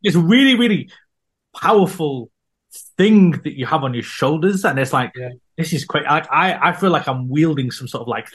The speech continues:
Speaker 1: Thanos glove that I could just, I'll tell you to do it and you'll do it.
Speaker 2: Yeah.
Speaker 1: And it, it makes me feel a little bit uncomfortable with how, almost how willingly you're trusting me here.
Speaker 2: Yeah. I, I, I, I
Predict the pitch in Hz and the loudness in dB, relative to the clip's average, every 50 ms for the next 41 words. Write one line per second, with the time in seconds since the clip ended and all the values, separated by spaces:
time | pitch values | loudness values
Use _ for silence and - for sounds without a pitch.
0 | - - - 131 131 127 120 117 - - - - 127 123 120 120 - _ _ _ | -6 -2 -2 0 0 0 -2 -2 -6 -12 -6 0 0 0 0 0 -4 _ _ _
1 | - - _ _ - 127 127 - - 139 107 - 139 123 - - - - - - | -20 -20 _ _ -2 -2 -2 0 0 -2 0 0 0 -2 0 -2 -8 -10 -12 -16
2 | _ _ - - - - _ - 151 160 156 180 175 156 123 135 120 151 147 123 | _ _ -20 -20 -20 -8 _ 0 0 2 2 0 0 0 -2 0 2 2 2 2
3 | 110 113 110 98 - 113 123 - - _ _ _ _ _ _ _ _ 120 120 120 | 0 -6 -6 -2 0 0 0 0 -4 _ _ _ _ _ _ _ _ -2 0 0
4 | 120 117 107 110 - _ _ _ _ _ 143 139 - _ _ - 151 147 143 156 | 0 -2 -6 -10 -16 _ _ _ _ _ -8 -8 -8 _ _ -8 -8 -2 0 0
5 | 165 165 - - 147 135 - 147 123 123 135 131 120 110 120 117 - 131 123 113 | 0 0 0 -4 -4 0 2 0 2 2 0 0 -2 -4 -4 -4 -4 -4 -4 -6
6 | 113 110 110 113 - - 123 123 120 117 113 - - - - _ 160 165 202 190 | -6 -4 -6 -6 -4 -2 -2 0 0 0 0 -2 -16 -20 -6 _ 0 2 2 0
7 | 190 - - 180 156 139 127 127 151 170 165 170 156 151 143 139 127 120 127 127 | 0 -2 -4 -4 -4 -4 -2 0 2 4 4 4 2 0 -2 -2 -2 -2 -4 -4
8 | 123 - - 127 - - 135 117 113 113 104 101 104 101 98 - _ _ _ _ | -6 -6 -8 -8 -6 -6 -6 -4 -4 -6 -4 -4 -4 -4 -4 -8 _ _ _ _
9 | 123 123 123 123 123 123 123 _ _ _ _ _ _ _ _ _ _ _ _ _ | -14 -12 -10 -10 -10 -12 -12 _ _ _ _ _ _ _ _ _ _ _ _ _
10 | - 160 185 214 - 160 165 190 202 165 156 165 190 214 208 175 - - 151 165 | -2 2 2 2 4 4 2 2 2 2 2 4 4 4 2 0 -2 -4 -6 -4
11 | 165 185 196 202 | -4 -4 -4 -4